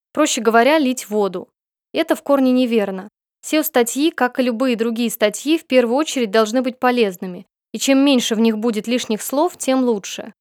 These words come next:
Чтобы сократить процент воды, можно пожертвовать объёмом текста. Разумеется, без фанатизма. А ещё лучше добавить ссылки на полезные ресурсы, видео,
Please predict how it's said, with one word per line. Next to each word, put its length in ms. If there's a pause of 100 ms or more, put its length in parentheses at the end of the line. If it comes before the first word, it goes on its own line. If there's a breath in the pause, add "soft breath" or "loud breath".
(440)
Чтобы 260
сократить 500
процент 380
воды, 360
можно 320
пожертвовать 600
объёмом 480
текста. 460 (340)
Разумеется, 500
без 140
фанатизма. 680 (480)
А 100
ещё 260
лучше 300
добавить 420
ссылки 340
на 100
полезные 440
ресурсы, 680
видео, 540